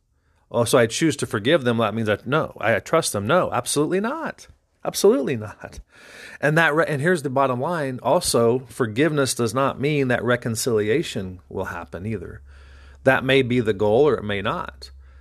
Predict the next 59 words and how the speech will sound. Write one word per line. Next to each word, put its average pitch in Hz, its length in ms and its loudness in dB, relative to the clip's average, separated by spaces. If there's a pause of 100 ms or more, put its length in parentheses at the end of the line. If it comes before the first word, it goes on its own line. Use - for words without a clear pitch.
(260)
But - 100 -8
sometimes 165 440 2
you 123 80 0
just - 160 0
have 131 140 4
to 107 100 -10
choose - 480 -2
to - 120 -14
forgive 120 360 0
someone, 117 420 0
and 127 80 0
you 160 80 -2
may 170 140 0
never 156 240 2
see 180 220 0
them 175 200 0
again 180 220 -2
in 180 80 -4
your 185 120 -2
entire 185 320 0
life, 196 260 0
and 165 100 -2
that 170 140 -2
relationship 175 580 0
may 160 400 -2
not 220 220 0
ever 190 220 0
be 175 160 -2
reconciled. 156 800 -6 (1120)
That's - 240 0
where 196 100 8
you 165 80 4
have 131 200 0
to - 80 -8
just 113 220 -4
give 113 180 -2
that 113 200 0
to - 80 -14
God 95 360 -6
and 90 100 -10
say, 95 160 -6
"God, 101 260 -2
you're 117 80 -4
gonna 104 200 -4
do 98 200 -2
with 95 140 -2
that 95 160 -2
what 92 180 -8
you 101 80 -6
need 92 160 -6
to 85 80 -10
do. 92 380 -4 (880)
I'm, 127 160 2
I'm 120 240 2
still - 180 2
gonna 120 180 2
choose 123 320 -2
to 113 100 -6
forgive." 135 580 -6